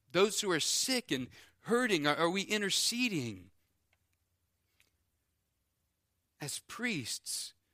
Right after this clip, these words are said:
not only are we priests, but there's, there's an adjective describing priests, holy. We're to be holy, set apart for service to God. The church is distinct from any other earthly organization. The church looks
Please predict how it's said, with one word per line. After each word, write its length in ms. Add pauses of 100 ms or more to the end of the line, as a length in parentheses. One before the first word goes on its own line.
(200)
not 140
only 220
are 40
we 280 (360)
priests, 320
but 240
there's, 300
there's 160
an 180
adjective 480
describing 560
priests, 380 (380)
holy. 720 (680)
We're 140
to 60
be 180 (260)
holy, 340
set 380
apart 500
for 140
service 460
to 100
God. 540 (600)
The 80
church 380
is 180
distinct 540
from 240
any 260
other 340
earthly 380
organization. 840 (280)
The 100
church 520
looks 400